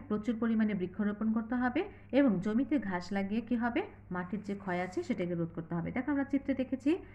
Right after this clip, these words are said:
একটি, আহ, নির্দিষ্ট স্থানে আবর্জনাটা আমরা কুড়িয়ে নির্দিষ্ট স্থানে ফেলবো এবং বৃক্ষরোপণ করে তাহলে মাটি সংরক্ষণ করতে পারবো। আচ্ছা,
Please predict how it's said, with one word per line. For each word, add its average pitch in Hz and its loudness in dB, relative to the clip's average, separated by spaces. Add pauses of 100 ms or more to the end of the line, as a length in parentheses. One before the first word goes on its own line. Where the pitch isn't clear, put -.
(180)
একটি, 190 0
আহ, 175 -2
নির্দিষ্ট 240 2
স্থানে 208 0 (180)
আবর্জনাটা 180 -2
আমরা 180 -2
কুড়িয়ে 208 2 (160)
নির্দিষ্ট 185 -2
স্থানে 180 -2
ফেলবো 170 0 (400)
এবং 190 2 (360)
বৃক্ষরোপণ 185 4
করে 190 0 (260)
তাহলে 180 0 (240)
মাটি 175 0
সংরক্ষণ 185 -2
করতে 160 -4
পারবো। 160 -4 (760)
আচ্ছা, - -8